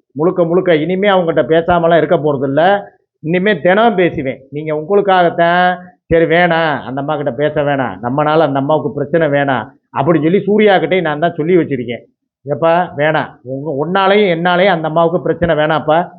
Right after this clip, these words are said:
நம்ம ஒதுங்கிருவோம்" அப்படின்னு சொல்லி நான் வந்து பே-, போனே பண்ணாலும் மெர்சிமாவே கூப்பிட்டா கூட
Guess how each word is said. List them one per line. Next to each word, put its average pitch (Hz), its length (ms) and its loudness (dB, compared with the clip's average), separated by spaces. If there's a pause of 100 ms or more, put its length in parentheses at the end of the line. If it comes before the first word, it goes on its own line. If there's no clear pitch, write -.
(240)
நம்ம 151 360 2
ஒதுங்கிருவோம்" 156 640 2
அப்படின்னு 147 240 -2
சொல்லி 175 220 2
நான் 175 340 2
வந்து 175 440 0
பே-, 165 240 4 (300)
போனே 214 400 4
பண்ணாலும் 185 440 0
மெர்சிமாவே 208 960 2
கூப்பிட்டா 196 360 2
கூட 247 320 2